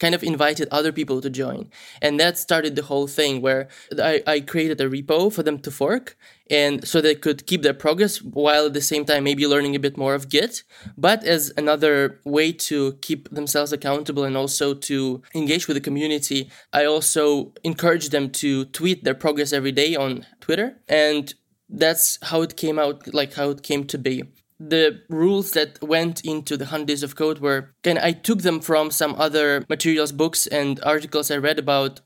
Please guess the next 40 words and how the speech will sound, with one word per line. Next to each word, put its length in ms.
habits 340
before, 440
because 280
I've 200
al-, 280
I 180
always 240
had 160
this 140
problem 560
with 240
sticking 320
to 100
things, 340
like 240
making 320
your 160
bed, 560
going 380
for 260
a 80
run 220
every 200
day, 440
things 220
like 160
that, 360
where 380
you 140
do 160
it 140
for 340
maybe 260
two 220
weeks, 400
but 100
then 160
you 60
kind 180
of 280